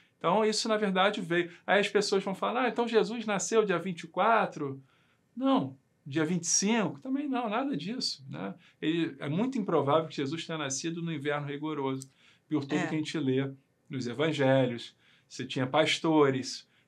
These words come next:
Speaker 1: o, então, se tinham pastores, os, os campos estavam verdes.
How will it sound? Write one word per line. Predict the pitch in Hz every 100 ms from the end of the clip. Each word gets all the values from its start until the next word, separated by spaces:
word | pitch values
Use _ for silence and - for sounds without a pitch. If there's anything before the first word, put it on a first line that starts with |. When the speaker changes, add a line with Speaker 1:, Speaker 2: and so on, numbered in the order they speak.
| -
Speaker 1:
o, | 127 - -
então, | - 147
se | 147 165
tinham | 139 131
pastores, | 139 135 - 175 185 135 131
os, | 151 156 147
os | 147 -
campos | - 147 156 180
estavam | - 170 170 208
verdes. | 175 185 175 139 - -